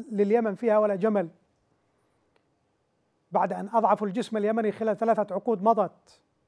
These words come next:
المشاريع الصغيرة، المشاريع الصغيرة هي بوابة التدخل الخارجي وبوابة الصراع والحرب المستديمة.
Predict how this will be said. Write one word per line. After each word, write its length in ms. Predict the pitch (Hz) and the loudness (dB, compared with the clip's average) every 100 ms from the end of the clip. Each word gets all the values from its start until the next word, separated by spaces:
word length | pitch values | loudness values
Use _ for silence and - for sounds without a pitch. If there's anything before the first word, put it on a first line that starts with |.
| _ _ _ _ _ _ _ _ _ _ _ - | _ _ _ _ _ _ _ _ _ _ _ -12
المشاريع 380 | 185 175 208 220 | -10 -2 0 0
الصغيرة، 500 | 202 208 202 196 160 _ _ _ _ _ _ - | -2 -4 0 -2 -4 _ _ _ _ _ _ -14
المشاريع 400 | 175 170 220 226 | -12 -6 -2 -2
الصغيرة 440 | 190 - 180 233 185 | -4 -6 -2 -2 -2
هي 340 | 208 202 202 _ _ _ _ _ _ | -2 -4 -6 _ _ _ _ _ _
بوابة 380 | 208 208 240 208 202 | 0 6 6 4 -6
التدخل 500 | - 196 226 - 214 | -8 -2 -2 -2 -4
الخارجي 640 | 185 - 208 180 135 - _ _ _ _ _ _ - | -4 0 0 0 -6 -20 _ _ _ _ _ _ -8
وبوابة 520 | 185 208 214 240 208 | 0 2 4 4 2
الصراع 520 | 202 - 202 214 214 190 | -8 -8 -2 2 2 0
والحرب 400 | 185 - 226 196 | -4 -2 -2 -2
المستديمة. 600 | 190 - 196 214 175 | -8 -6 -4 -4 -4